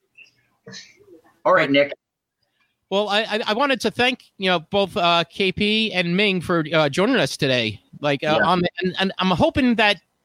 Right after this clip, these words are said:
Speaker 2: you know, we opened, uh, some eyes and, you know, like, you know, to, to some of the, uh, historical significance that Jersey played and s-, some of the athletes that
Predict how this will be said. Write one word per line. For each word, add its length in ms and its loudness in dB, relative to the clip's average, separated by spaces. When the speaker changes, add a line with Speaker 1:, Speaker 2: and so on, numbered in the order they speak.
Speaker 2:
you 100 0
know, 120 2
we 300 -4
opened, 540 2
uh, 200 6
some 220 0
eyes 480 4
and, 440 2
you 80 0
know, 100 2
like, 180 0
you 100 -2
know, 120 2
to, 220 0
to 360 2
some 220 0
of 120 -2
the, 260 4
uh, 140 4
historical 520 0
significance 680 -2
that 180 0
Jersey 420 0
played 380 0
and 400 0
s-, 160 -4
some 260 0
of 80 -2
the 120 0
athletes 420 0
that 200 -2